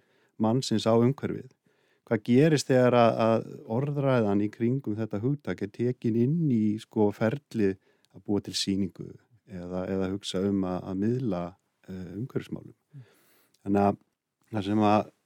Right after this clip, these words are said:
Speaker 1: heillaði mig kannski mest við þetta hugtak er hvað það er <laughs> einmitt flókið,
Speaker 2: Mm.
Speaker 1: hvað þetta er mikil súpa í rauninni, af því að það, hérna,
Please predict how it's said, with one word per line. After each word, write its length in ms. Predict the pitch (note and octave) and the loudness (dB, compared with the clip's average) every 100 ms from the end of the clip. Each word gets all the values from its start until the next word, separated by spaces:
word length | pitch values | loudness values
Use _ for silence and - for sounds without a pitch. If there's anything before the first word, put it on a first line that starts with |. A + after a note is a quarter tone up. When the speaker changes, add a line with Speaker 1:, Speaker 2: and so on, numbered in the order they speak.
| _ | _
Speaker 1:
heillaði 460 | G#2 A2 - C#3+ A#2+ | -2 -2 2 2 6
mig 240 | B2 C#3+ - _ _ _ _ | 6 6 2 _ _ _ _
kannski 320 | - A#2 - A2 | 0 0 4 6
mest 400 | A2 D#3 - A2+ | 6 4 0 0
við 380 | A2+ C#3+ B2+ - | 4 4 2 -4
þetta 280 | - A#2 A#2 | -6 -4 -2
hugtak 420 | A#2 D3 - G#2+ | -2 -2 -2 2
er 200 | A#2+ B2 - _ _ _ | 4 2 0 _ _ _
hvað 260 | _ B2 B2+ | _ 4 4
það 160 | A#2+ | 6
er 160 | C#3+ D3+ - | 4 0 -8
<laughs> 380 | - - - B2 | -14 -14 -10 2
einmitt 220 | C3+ A2+ | 2 2
flókið, 500 | - B2+ E3+ - D3+ _ | 2 4 4 0 -16 _
Speaker 2:
Mm. 240 | - D3+ G#2+ | -12 -12 -8
Speaker 1:
hvað 160 | - G#2+ | -2 0
þetta 160 | A#2+ | 4
er 140 | C3 D3+ | 4 4
mikil 240 | C#3 C3 | 2 -2
súpa 380 | B2 G3+ A3 - - _ | 2 2 2 -6 -18 _
í 100 | - | -2
rauninni, 240 | C3+ D3+ G2+ | 2 2 0
af 80 | G2 | 2
því 80 | |
að 200 | A2+ G#2 - - _ _ _ | 2 2 -4 -20 _ _ _
það, 160 | A2 A2 A2+ | 2 4 4
hérna, 440 | A#2 A2 - A2 | 0 -2 0 0